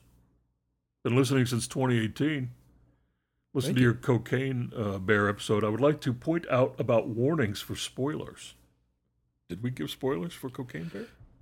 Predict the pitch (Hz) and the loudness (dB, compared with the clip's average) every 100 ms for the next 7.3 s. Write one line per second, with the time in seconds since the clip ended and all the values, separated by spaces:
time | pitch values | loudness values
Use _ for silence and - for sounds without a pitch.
0 | - - - - _ - - _ - 123 | -20 -20 -20 -20 _ -20 -20 _ -6 -6
1 | 123 123 226 254 294 330 370 - - - | -6 -6 -2 0 0 -2 -6 0 4 4
2 | - 185 139 156 147 131 123 135 107 117 | 4 2 4 4 6 6 8 6 4 -4
3 | 123 139 123 117 113 - - - - 127 | 0 0 2 0 -2 -6 -10 -4 2 2
4 | 139 131 123 135 131 123 - 127 117 113 | 2 4 6 6 4 2 0 0 2 0
5 | 110 - 170 113 104 98 - _ _ - | -4 -6 -2 0 2 0 -2 _ _ -20
6 | - _ 156 127 135 123 131 127 123 113 | -20 _ 2 4 4 2 2 4 4 4
7 | 107 104 | 4 2